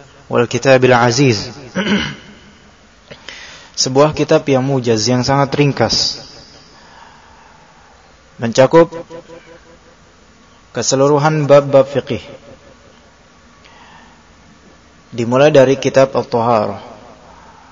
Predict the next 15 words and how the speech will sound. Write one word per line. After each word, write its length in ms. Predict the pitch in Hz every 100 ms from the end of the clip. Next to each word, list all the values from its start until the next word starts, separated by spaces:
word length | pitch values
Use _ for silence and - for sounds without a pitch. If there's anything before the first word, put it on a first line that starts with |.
| - - _
Dan 240 | 123 123 156
yang 200 | 160 160
lebih 200 | 139 -
penting 440 | 139 156 160 156 - - - - - - -
adalah 680 | 139 131 123 123 135 - - 123 - - - - _ _ _ -
fikih 560 | - 127 135 127 123
ibadah, 400 | 131 135 107 98 - 120 - - - - - -
fiqhul 480 | 131 131 135 143 139
ibadah. 400 | 151 151 117 98 - - - - - - - - - - -
Karena 320 | 123 139 147
fikih 300 | 143 131 131 120 127
ibadah 400 | 139 135 131 143 - - - - - - - - - - -
itu 560 | 135 131 151 156 156 160
dilakukan 500 | 131 131 123 131 139 135
oleh 240 | 117 135